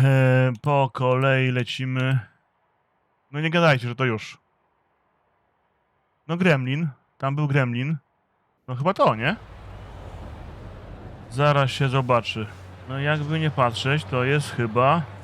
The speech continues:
No tak, gremlin. Ten samochód. To trzeba zrobić upgrade, nie? Drodzy państwo, wygląda na to, że trzeba pojechać samochodem, tym gremlinem,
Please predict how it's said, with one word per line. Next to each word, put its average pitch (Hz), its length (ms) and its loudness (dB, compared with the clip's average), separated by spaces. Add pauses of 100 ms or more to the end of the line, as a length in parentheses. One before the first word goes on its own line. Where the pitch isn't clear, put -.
(400)
No 147 100 -6
tak, 202 400 2
gremlin. 120 520 -4 (600)
Ten 117 140 -4
samochód. 185 440 0 (720)
To 151 60 -2
trzeba 135 240 2
zrobić 117 260 0 (400)
upgrade, 123 500 0
nie? 160 120 0 (380)
Drodzy 131 320 0
państwo, 147 580 0 (280)
wygląda 143 440 0
na 110 180 -2
to, 117 300 -2 (280)
że 123 80 -4
trzeba 147 380 0
pojechać 120 540 -2
samochodem, 113 600 -2 (340)
tym 127 160 -4
gremlinem, 123 580 0